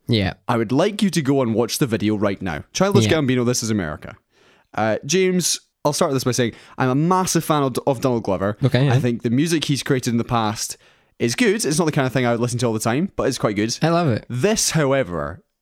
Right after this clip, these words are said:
Speaker 2: just grabbed my attention and I absolutely love the song.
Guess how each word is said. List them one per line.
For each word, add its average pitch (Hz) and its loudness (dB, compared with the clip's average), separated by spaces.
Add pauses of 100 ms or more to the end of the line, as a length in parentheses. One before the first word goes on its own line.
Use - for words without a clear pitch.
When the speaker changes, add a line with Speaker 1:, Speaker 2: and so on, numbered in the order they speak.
(180)
Speaker 2:
just 120 0 (400)
grabbed 175 2
my 143 2
attention 117 -2
and 104 0 (140)
I 104 0 (180)
absolutely 131 0
love 113 0
the 104 -2
song. 87 -4